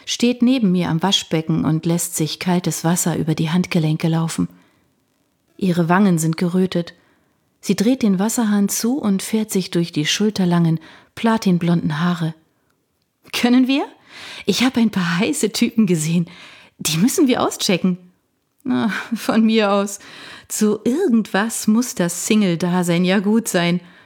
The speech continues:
seufze ich und hoffe insgeheim, das Jahr nicht auch als Single beenden zu müssen. „Ach komm, ich laufe schon vierzehn Monate solo über das Parkett. Du erst ein paar Wochen. Los jetzt!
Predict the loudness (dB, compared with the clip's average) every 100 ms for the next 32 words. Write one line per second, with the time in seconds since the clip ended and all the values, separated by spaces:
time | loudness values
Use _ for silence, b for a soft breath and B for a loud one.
0 | B -2 0 -2 -4 -4 -4 -4 -4 -4
1 | -2 -4 -2 0 0 0 -2 -2 0 2
2 | 0 B B B -2 0 0 0 2 2
3 | 0 -2 -2 -2 -4 -4 -2 -2 -4 -2
4 | 0 2 2 2 0 0 0 -2 -2 -2
5 | -2 -2 -6 -10 _ _ _ _ _ _
6 | _ _ _ _ -6 -4 -4 -6 -2 2
7 | 2 2 B B B B -2 0 0 2
8 | 2 0 -2 -2 0 -2 0 -2 0 0
9 | 2 2 4 2 2 0 0 2 2 2
10 | 2 0 0 -2 -4 -6 -2 -4 -4 B
11 | B B -2 0 2 2 0 0 -2 0
12 | -4 -2 -2 0 -2 -6 _ _ _ -2
13 | 0 2 2 2 0 -6